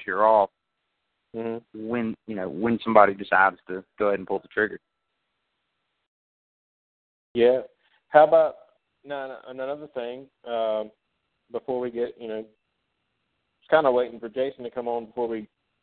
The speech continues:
Speaker 2: get into too much specifics, but I, I've seen another common theme is offers that didn't go out. And I think a lot of it is,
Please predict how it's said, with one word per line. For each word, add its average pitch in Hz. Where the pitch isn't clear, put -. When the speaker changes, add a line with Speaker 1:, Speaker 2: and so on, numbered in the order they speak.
Speaker 2:
get 123
into 120
too -
much 123
specifics, 117
but 110
I, 110
I've 113
seen 120
another 139
common 117
theme 120
is 104
offers 131
that 101
didn't 135
go 104
out. 95
And 107
I 120
think 262
a 139
lot 143
of 117
it 117
is, 113